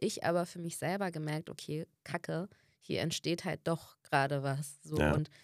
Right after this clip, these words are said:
Speaker 1: um mich selber zu schützen, hab ich dann gesagt, „Pass auf, David, also das Universum hat uns jetzt
Speaker 2: Ja.
Speaker 1: noch mal einmal hier zusammengeführt und wir müssen jetzt darüber sprechen, in welche Richtung das gehen soll.“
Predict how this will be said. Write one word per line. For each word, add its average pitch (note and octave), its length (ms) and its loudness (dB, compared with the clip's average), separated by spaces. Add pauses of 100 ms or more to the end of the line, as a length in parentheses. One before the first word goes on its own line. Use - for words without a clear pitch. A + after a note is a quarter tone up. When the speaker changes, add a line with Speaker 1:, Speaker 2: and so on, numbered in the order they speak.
(200)
Speaker 1:
um F3+ 160 2
mich F3 160 4
selber A3 520 6
zu G3+ 120 -6
schützen, G3 760 -4 (360)
hab F#3 80 2
ich F3+ 120 0
dann F3 180 2
gesagt, E3+ 240 0
„Pass - 120 -10
auf, - 180 -2
David, E3+ 400 0 (600)
also D#3+ 420 2 (180)
das F#3 200 -2
Universum F#3 800 4
hat - 300 0
uns G3 320 2
jetzt F3 220 4
Speaker 2:
Ja. - 20 4
Speaker 1:
noch F#3+ 200 2
mal F3+ 200 2
einmal F#3+ 500 4
hier G3 180 0
zusammengeführt F3 800 -2 (320)
und E3+ 140 0
wir F3 80 2
müssen F3+ 300 4
jetzt F3 200 0
darüber E3 320 -2
sprechen, E3 400 -2
in D3+ 120 -2
welche E3 300 -2
Richtung D#3+ 280 -4
das D3 220 -6
gehen D3+ 220 -2
soll.“ D#3+ 180 0